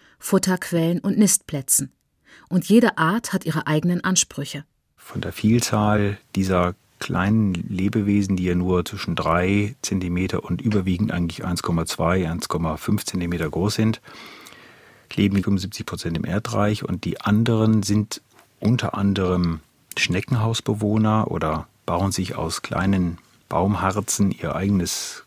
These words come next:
Speaker 2: kleines Gehäuse, in dem sie dann ihre Nachkommen reinlegen. Viele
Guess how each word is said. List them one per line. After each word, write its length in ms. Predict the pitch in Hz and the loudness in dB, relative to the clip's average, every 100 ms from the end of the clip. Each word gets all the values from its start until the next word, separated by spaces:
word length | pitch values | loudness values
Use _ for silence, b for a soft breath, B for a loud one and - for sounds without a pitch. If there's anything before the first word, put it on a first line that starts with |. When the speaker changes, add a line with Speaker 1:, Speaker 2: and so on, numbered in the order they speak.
| - | -10
Speaker 2:
kleines 840 | - 95 95 - - - - - | -4 0 0 -2 -6 -10 -12 -8
Gehäuse, 480 | 95 90 90 104 113 | -6 -2 0 2 2
in 140 | 90 | 0
dem 160 | 95 92 | 0 -2
sie 100 | 92 | -2
dann 200 | 90 90 | -2 0
ihre 200 | 101 82 | 0 -2
Nachkommen 460 | 82 92 - 110 98 | 0 -2 0 0 2
reinlegen. 480 | 98 98 101 107 - _ _ _ _ _ _ | 0 0 2 0 -4 _ _ _ _ _ _
Viele 400 | - 107 104 | -2 0 0